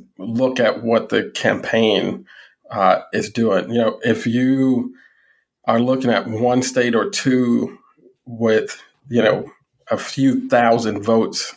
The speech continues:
separating candidates, um, then you're talking legitimate, "Let's look at this again." Um, and, and I, I think that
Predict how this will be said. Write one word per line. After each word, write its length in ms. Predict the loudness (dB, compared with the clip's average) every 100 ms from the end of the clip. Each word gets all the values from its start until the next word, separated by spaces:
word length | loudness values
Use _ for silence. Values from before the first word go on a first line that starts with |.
| -12
separating 640 | -2 -2 0 0 0 -2
candidates, 720 | 0 2 2 2 0 -2 -8 -16 -20 -20 _
um, 640 | -2 2 2 2 -4 -6 -12 _ _ -20 _ _ -18
then 640 | -4 0 2 2 2 -2 -2
you're 180 | 0 2
talking 520 | 0 0 0 -2 0
legitimate, 680 | -2 0 0 2 0 0 -4 _
"Let's 440 | -2 0 0 -6 -14 -8
look 300 | 0 2 2
at 140 | 0
this 200 | 0 -2
again." 600 | -2 0 2 2 -2 -10 _ _ _ _ _ _ _ _ _ _ _ _ -20 -6
Um, 340 | 0 0 0
and, 240 | 0 0 2
and 140 | 2
I, 280 | 2 0 0
I 20 |
think 320 | 2 2 2
that 260 | 2 0 0